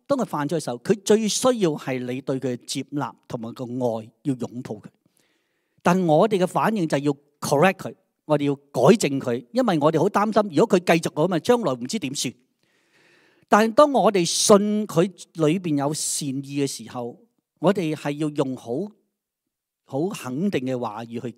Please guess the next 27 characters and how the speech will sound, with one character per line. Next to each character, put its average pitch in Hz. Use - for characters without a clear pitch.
教 139
佢， 127
但 156
我 165
哋 160
唔 123
可 170
以 185
成 -
日 120
都 175
喺 -
度 117
鬧 104
佢， 113
越 175
鬧 135
就 135
越 127
硬 117
皮， 101
鬧 165
到 220
個 247
地 170
步 143
咧， 151